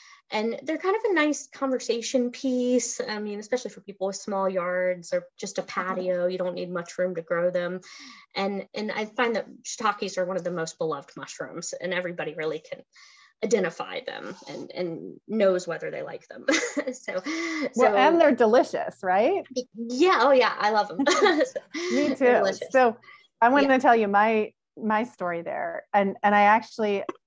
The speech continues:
Speaker 2: we have shiitake logs, and we've had them for years. Sorry, it was before I knew you.
Speaker 1: <laughs>
Speaker 2: Um, but yeah, that process of getting together, we had a whole community event where we all,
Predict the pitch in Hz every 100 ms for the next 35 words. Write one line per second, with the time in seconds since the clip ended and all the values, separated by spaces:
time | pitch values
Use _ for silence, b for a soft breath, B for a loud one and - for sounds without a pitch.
0 | _ 214 247 269 247 247 233 185 - 156
1 | 123 156 196 - 180 180 170 175 190 196
2 | 196 160 147 175 - - - _ _ _
3 | 214 196 196 202 220 254 - 226 233 240
4 | 202 202 190 196 196 B B B B B
5 | B 254 233 214 202 196 180 185 180 _
6 | - - 240 262 311 320 320 - - 294
7 | 339 381 302 240 - - 208 208 262 403
8 | 392 269 160 165 170 190 196 220 220 214
9 | 247 254 240 240 254 254 269 226 220 240
10 | 196 208 196 180 180 165 175 185 190